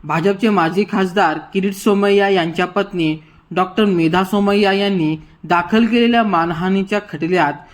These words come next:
मुंबईतील मेट्रोपॉलिटन मॅजिस्ट्रेट कोर्टाने गुरुवारी आदेश दिला आहे. या आदेशानुसार खासदार संजय राऊत यांना मानहानीच्या खटल्यात मुंबई माझगाव येथील महानगर दंडाधिकारी का-, न्यायालयाने गुरुवारी दोषी ठरवीत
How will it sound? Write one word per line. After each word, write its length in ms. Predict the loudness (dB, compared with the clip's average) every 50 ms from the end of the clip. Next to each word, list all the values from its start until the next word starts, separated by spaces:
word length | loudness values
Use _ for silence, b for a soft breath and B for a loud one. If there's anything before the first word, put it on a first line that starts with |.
| B B B -2
मुंबईतील 560 | -2 0 2 2 2 2 2 2 2 2 2
मेट्रोपॉलिटन 1120 | 2 2 0 0 -2 -2 -2 0 0 0 0 0 0 0 -2 0 -2 -2 -4 -8 _ -8 -4
मॅजिस्ट्रेट 520 | -4 -2 -2 -2 -4 -2 -4 -6 -6 -4
कोर्टाने 540 | -2 -2 -2 0 0 0 0 0 -2 -4 -6 -8 B B B B -6
गुरुवारी 380 | -2 2 2 4 4 4 2 2
आदेश 460 | 0 0 -2 -2 0 0 -2 -2 -2 -6
दिला 200 | -4 -2 0 0
आहे. 280 | 0 0 -2 -4 -6 -10 b b b b b b -2
या 140 | 0 0 0
आदेशानुसार 840 | 0 -2 -2 -4 -2 -2 0 0 2 0 0 0 0 0 0 -2 -4 -4
खासदार 240 | -2 -2 0 0 -2
संजय 400 | -2 -2 -4 -4 -2 0 0 2
राऊत 280 | 2 2 0 0 -2 -2
यांना 420 | 0 0 0 0 0 0 0 -2 -4 B B B B B B -4
मानहानीच्या 680 | 0 2 2 2 2 0 0 2 2 0 0 0 -2 -2
खटल्यात 600 | -2 -4 -6 -4 -2 0 0 0 0 -2 -4 -6
मुंबई 340 | -6 -4 -2 0 2 2 2
माझगाव 520 | 2 2 2 0 0 -2 -2 -2 0 0
येथील 460 | 0 -2 -2 0 0 2 2 2 0 -4 B B B B B -8
महानगर 480 | -6 -2 -2 0 0 0 0 0 -2
दंडाधिकारी 680 | -2 -2 -2 0 0 -2 -2 -2 0 0 0 0 0 -2
का-, 400 | 0 0 0 0 0 -2 -6 -6
न्यायालयाने 540 | -4 -2 0 0 0 0 -2 -2 -2 -2 -4
गुरुवारी 460 | -4 -6 -4 -2 0 0 2 0 0
दोषी 280 | 0 -2 -2 -2 -2
ठरवीत 460 | -4 -2 -2 -2 -2 0 0 0 0